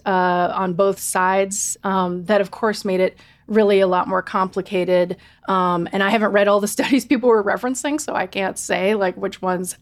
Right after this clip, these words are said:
uh, hold water and which ones don't. But that's part of the murky waters of this conversation and why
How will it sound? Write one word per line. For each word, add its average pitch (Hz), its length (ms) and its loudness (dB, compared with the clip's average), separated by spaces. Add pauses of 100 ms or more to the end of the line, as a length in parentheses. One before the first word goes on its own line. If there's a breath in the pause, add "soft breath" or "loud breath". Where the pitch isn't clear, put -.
uh, 180 420 -2
hold 185 240 -2
water 190 360 0
and 190 120 -4
which 196 160 -10
ones 185 280 -6
don't. 214 440 -2 (100)
But 185 280 0 (420 loud breath)
that's 190 420 -2
part 185 300 -4
of 185 140 -6
the 190 80 -2
murky 180 500 -4
waters 180 560 0
of 175 280 -6
this 190 320 -2
conversation 185 960 -4
and 180 180 -8
why 175 400 -2